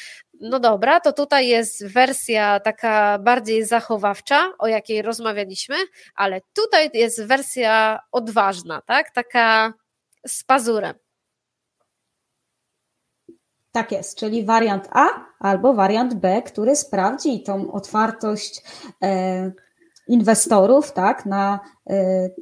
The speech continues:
Speaker 2: troszeczkę, e, bardziej szalony pomysł, tak? E, również taką kolejną wskazówką, jaką mamy dla Ciebie, to, e, to,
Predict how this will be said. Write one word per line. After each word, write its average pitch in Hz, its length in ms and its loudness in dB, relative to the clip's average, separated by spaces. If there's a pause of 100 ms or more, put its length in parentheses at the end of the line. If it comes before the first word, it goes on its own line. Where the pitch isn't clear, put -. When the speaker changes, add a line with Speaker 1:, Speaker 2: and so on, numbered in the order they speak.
Speaker 2:
troszeczkę, 226 500 -2
e, 208 800 -2 (180)
bardziej 208 640 2 (260)
szalony 214 560 2
pomysł, - 560 -8
tak? 247 340 2 (460)
E, 214 320 0
również 330 380 4
taką 294 300 0
kolejną 285 380 4
wskazówką, 240 580 -2
jaką 214 240 -4
mamy 220 300 -4
dla 202 140 -2
Ciebie, 262 320 2
to, 220 300 -4 (380)
e, 208 240 -2
to, 269 400 2